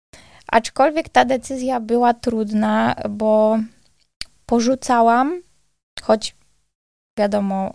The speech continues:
bolesne dla mnie, całe dotychczasowe życie, jedyne jakie znałam. I wyruszałam w całkiem nieznane.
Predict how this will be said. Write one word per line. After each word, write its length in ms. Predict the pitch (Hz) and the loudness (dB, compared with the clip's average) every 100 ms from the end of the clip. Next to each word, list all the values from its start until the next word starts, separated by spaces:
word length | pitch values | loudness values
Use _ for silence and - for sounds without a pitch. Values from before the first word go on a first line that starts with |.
| 202 | -10
bolesne 640 | 190 202 220 311 - 214 202 | -6 -2 0 0 -2 -6 -4
dla 240 | 196 190 | -4 -4
mnie, 340 | 196 214 277 294 _ _ _ _ | -4 -4 -4 -8 _ _ _ _
całe 320 | - 247 294 | 0 2 4
dotychczasowe 760 | 254 233 233 - 226 233 226 226 | 2 -2 -6 -6 -6 -4 -4 -4
życie, 300 | 247 - 247 | -4 -4 -2
jedyne 540 | 233 233 240 269 262 | 0 0 0 0 2
jakie 320 | 247 240 240 | 0 -2 -6
znałam. 600 | 220 240 320 202 180 185 196 _ _ - - - - _ - | -2 -2 2 2 2 -6 -12 _ _ -20 -20 -20 -20 _ -4
I 140 | 226 | -2
wyruszałam 760 | 240 269 269 - 262 262 262 262 | 2 2 2 2 4 4 -2 -12
w 140 | - - | -20 -20
całkiem 500 | - 262 269 285 294 | -2 0 0 0 0
nieznane. 640 | 294 302 311 427 247 208 | 0 -2 -2 0 0 -2